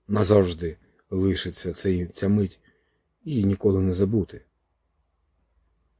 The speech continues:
Цінуйте життя. Цінуйте кожну мить. Цінуйте кожну людину, яку посилає вам, посилають вам небеса.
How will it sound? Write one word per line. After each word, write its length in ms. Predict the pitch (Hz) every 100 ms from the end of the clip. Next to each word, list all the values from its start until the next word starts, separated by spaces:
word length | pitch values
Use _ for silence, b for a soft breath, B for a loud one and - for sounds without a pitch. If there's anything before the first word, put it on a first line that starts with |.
| _ _ _ _
Цінуйте 560 | - 113 104 87 - 82
життя. 440 | 85 - 73 69 _ _ _ _ _ _ _ _
Цінуйте 420 | - 113 147 147
кожну 360 | - 95 90 87
мить. 420 | 80 73 - _ _ _ _ _ _ _ _
Цінуйте 480 | - 101 107 110 104
кожну 380 | - 123 123
людину, 460 | 110 92 87 82 85 _ _ _ _ _ _
яку 320 | 87 90 98
посилає 600 | 92 90 92 87 87 85
вам, 360 | 82 80 80 78 _ _ _ _ _ _ _ _ _ _ _ _ _ _ _ _ _ _ _ _ _ -
посилають 540 | - 95 95 90 85
вам 220 | 90 85
небеса. 600 | 87 80 82 - 80 76